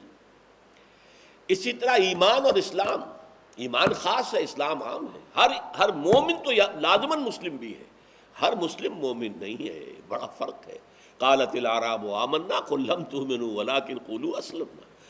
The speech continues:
ولما يدخل الايمان في قلوبكم۔ اس طرح قتال اور جہاد، قتال تو لازماً جہاد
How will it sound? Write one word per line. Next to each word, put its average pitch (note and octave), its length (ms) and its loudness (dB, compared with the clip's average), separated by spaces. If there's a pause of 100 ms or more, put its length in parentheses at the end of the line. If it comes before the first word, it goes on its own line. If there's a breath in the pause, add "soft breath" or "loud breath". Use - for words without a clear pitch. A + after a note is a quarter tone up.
(160 loud breath)
ولما C3+ 300 2
يدخل B2+ 380 0
الايمان A2+ 460 -4
في G#2+ 260 -10
قلوبكم۔ D#3 500 -10 (680 soft breath)
اس C#3+ 140 -10
طرح G#3 140 2
قتال G#3 600 6
اور A3+ 80 6 (100)
جہاد، - 720 -4
قتال B3+ 440 8
تو C#4+ 60 6
لازماً C#4 460 6
جہاد A#2 300 -2